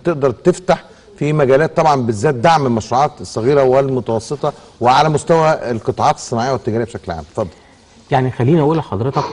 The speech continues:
Speaker 2: إن مبادرة مصر الرقمية هي الحقيقة مبادرة قوية فاعلة تخدم الاقتصاد المصري بشكل كبير.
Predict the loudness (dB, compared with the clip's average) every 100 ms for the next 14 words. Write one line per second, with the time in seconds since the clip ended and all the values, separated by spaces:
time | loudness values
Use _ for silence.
0 | -6 -4 -4 -2 -4 -6 -6 -6 -6 -10
1 | -6 -4 -2 -2 -4 -4 -4 -4 -4 -6
2 | -8 -20 _ _ _ -4 0 0 2 0
3 | -2 _ _ _ _ _ _ _ _ -2
4 | 2 2 0 -10 -20 _ _ -2 2 2
5 | 0 -2 -14 _ -20 _ -4 -2 0 -2
6 | -4 -8 -4 0 0 -2 -6 -8 -8 -10
7 | -12 -14